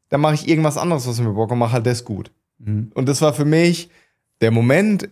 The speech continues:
Speaker 1: eher dann aufzuhören, ist eher so ein, so ein Identifikationsding, wenn du so lange Leistungssport machst. Wer bin ich als Person, als Mensch, wenn ich kein Golf mehr spiele, leistungsmäßig? Das war eher so mein Thema. Aber für mich war nie das Thema, okay, wenn ich Golf aufhöre, dann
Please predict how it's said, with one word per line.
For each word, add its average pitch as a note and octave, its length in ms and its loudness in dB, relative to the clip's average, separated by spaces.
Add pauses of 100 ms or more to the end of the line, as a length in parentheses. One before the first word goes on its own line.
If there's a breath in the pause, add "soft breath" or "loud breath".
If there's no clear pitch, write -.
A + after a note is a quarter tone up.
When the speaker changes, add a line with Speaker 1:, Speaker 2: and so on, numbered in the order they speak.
Speaker 1:
eher C3+ 220 4
dann A2 140 0
aufzuhören, C#3 440 0
ist A2 80 -2
eher A#2 180 0
so A2 160 0
ein, G2 280 -2
so G2 160 -2
ein G2 180 -2
Identifikationsding, C#3 1160 -2
wenn A#2 100 0
du A2 60 0
so G#2 100 -2
lange G#2 200 0
Leistungssport A#2+ 580 -2
machst. A#2+ 200 -6 (460 soft breath)
Wer A#2+ 240 2
bin C3 180 0
ich B2+ 160 0
als F#2+ 180 -2
Person, A#2+ 360 0
als A2 200 -2
Mensch, A#2+ 240 -2
wenn A#2 100 -2
ich A2 140 -6
kein B2+ 420 -2
Golf D#3+ 320 0
mehr E3+ 180 0
spiele, F3+ 360 -4
leistungsmäßig? E3+ 920 -4 (420)
Das B2+ 220 0
war - 120 4
eher A#2+ 200 4
so A2 120 0
mein C3+ 300 0
Thema. G3+ 460 0 (320 soft breath)
Aber A#2 260 0
für A2 120 -2
mich B2+ 240 0
war A#2 100 2
nie E3+ 500 2
das - 180 -2
Thema, C3 280 0
okay, A#2+ 340 2
wenn A2 120 0
ich G2+ 120 -4
Golf A#2 220 2
aufhöre, A2+ 280 0
dann G2+ 300 -2